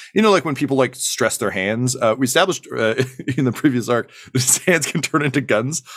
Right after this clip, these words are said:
Like he's a bad improv actor. So he's just sitting there, like flexing almost into pistol and out, desperately trying not to shoot this gnome.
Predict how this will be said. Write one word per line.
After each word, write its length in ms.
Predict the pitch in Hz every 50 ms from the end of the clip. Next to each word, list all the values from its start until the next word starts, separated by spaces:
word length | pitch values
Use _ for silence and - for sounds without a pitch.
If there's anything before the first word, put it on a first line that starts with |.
| - - -
Like 140 | 143 143 -
he's 140 | 139 123 131
a 40 |
bad 220 | 117 127 120 117 117
improv 380 | 127 135 131 - 117 101 92
actor. 320 | 98 85 82 - 87 82 - - - - - -
So 280 | - - 156 147 143
he's 280 | 123 - 165 196 226 -
just 260 | - 262 - - -
sitting 240 | - 196 170 180 180
there, 500 | 175 165 151 143 131 127 127 127 127 - -
like 400 | 135 127 127 120 117 - - _ _ _ _
flexing 840 | - - - - - 123 135 131 127 - - - 170 147 147 156 185 - _ - 127
almost 340 | 120 120 123 147 143 -
into 180 | 170 156 147 165
pistol 460 | 131 - 160 - - - 175 156 151
and 100 | 127 117
out, 360 | 113 113 113 110 - - 110
desperately 500 | - 131 123 123 - - - 131 135 127
trying 240 | 117 - 117 107 104
not 160 | 95 90 85
to 80 | - 92
shoot 220 | - - 92 -
this 140 | - 73 -
gnome. 360 | 85 82 78 76 73 76 65